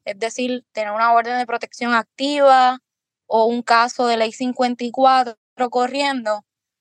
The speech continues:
muchas de ellas cuando son localizadas es que la policía se entera de que era víctima de alguna agresión, puede ser violencia doméstica, violencia sexual, y ahí es que, pues, se abre el caso.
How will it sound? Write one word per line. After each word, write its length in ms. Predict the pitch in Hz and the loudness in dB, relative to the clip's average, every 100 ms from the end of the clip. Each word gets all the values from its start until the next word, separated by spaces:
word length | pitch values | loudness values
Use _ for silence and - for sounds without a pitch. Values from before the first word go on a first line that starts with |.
| _ _ | _ _
muchas 320 | 233 233 269 | -6 -2 0
de 180 | 294 302 | 4 4
ellas 140 | 302 | 2
cuando 240 | - 247 240 | 0 -2 -2
son 200 | 233 233 | -4 -2
localizadas 680 | 262 277 285 - 285 277 - | 0 0 0 0 2 2 0
es 80 | 269 | -6
que 140 | 277 | -2
la 100 | 269 | -2
policía 580 | 254 240 226 269 262 233 | -4 -10 -12 -4 -2 -2
se 120 | 226 | -6
entera 360 | 226 254 254 233 | -8 0 2 2
de 80 | |
que 420 | 220 196 190 190 - | -2 -10 -12 -12 -10
era 260 | 202 214 226 | -2 0 2
víctima 440 | 240 - 220 208 | -2 -8 -4 -2
de 80 | 196 | -2
alguna 300 | 190 190 202 | -6 -14 -8
agresión, 600 | 226 226 - 254 254 254 _ _ _ _ _ _ - | -8 -8 -4 -2 -2 -4 _ _ _ _ _ _ -2
puede 220 | 233 214 | 2 2
ser 160 | 240 | 0
violencia 380 | 226 220 208 208 | 0 0 0 -2
doméstica, 1120 | 190 196 254 262 269 233 240 240 240 220 233 233 - | -2 0 -2 -2 -6 0 2 4 4 0 -4 -12 -8
violencia 440 | 220 208 208 202 | -6 -6 -6 -8
sexual, 600 | 202 196 - 285 277 285 _ _ _ - | -8 -12 2 4 4 0 _ _ _ 0
y 80 | |
ahí 160 | 240 226 | 2 2
es 100 | 247 | 0
que, 160 | - 269 | -2 -2
pues, 160 | 254 | -2
se 140 | - 220 | 0 0
abre 260 | 208 233 | 2 0
el 140 | 262 - | -2 -2
caso. 600 | 233 226 247 - 196 | 0 2 0 -4 -16